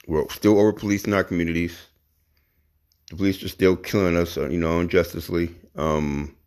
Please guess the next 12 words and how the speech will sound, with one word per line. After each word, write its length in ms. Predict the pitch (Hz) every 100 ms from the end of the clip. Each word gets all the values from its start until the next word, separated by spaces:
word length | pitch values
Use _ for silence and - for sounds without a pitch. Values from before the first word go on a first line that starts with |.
| _ _ _ _ _ _ -
our 100 | -
schools 360 | 76 - 98 107
are 80 | 110
underfunded. 720 | 101 101 - 95 85 82 - - - - - _ _ _ _ 87
Um, 520 | 90 85 82 78 78 _ _ _ _ _ _ _ _ _ _ _ _ -
there 240 | 101 82
are 80 | 92
so 360 | - - 107 110
many 280 | 104 98 92
things 800 | - 92 90 80 71 69 - - _ _ _ _ _ _ _ _ -
that 440 | 85 67 - _ _ _ _ _ _ _ _ _ _ _ _ _ _ _ _ _ _ _ _ _ _ _ _ -
go, 480 | 92 92 85 -